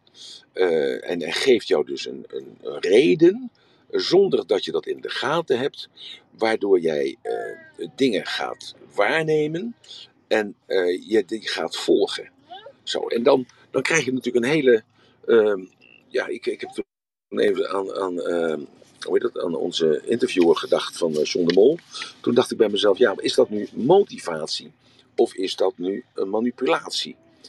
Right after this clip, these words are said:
Hè, die Tim Hofman, die heeft natuurlijk ook een bepaald doel.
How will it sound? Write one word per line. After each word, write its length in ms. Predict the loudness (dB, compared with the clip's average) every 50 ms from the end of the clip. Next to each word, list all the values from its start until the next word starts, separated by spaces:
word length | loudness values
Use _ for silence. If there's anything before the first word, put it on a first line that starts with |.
| -20 _
Hè, 100 | _ -10
die 120 | -10 -10 -14 0
Tim 240 | 2 2 2 2 2
Hofman, 440 | 2 2 2 2 2 0 0 0 -2
die 180 | -4 -6 0
heeft 200 | 0 0 0 0
natuurlijk 340 | -6 -12 -8 -8 -8 0 0
ook 160 | 0 0 0
een 120 | -2 -4 -6
bepaald 400 | -8 -8 -8 -6 -6 -8 -10 -6
doel. 380 | -2 0 2 2 2 0 -2 -4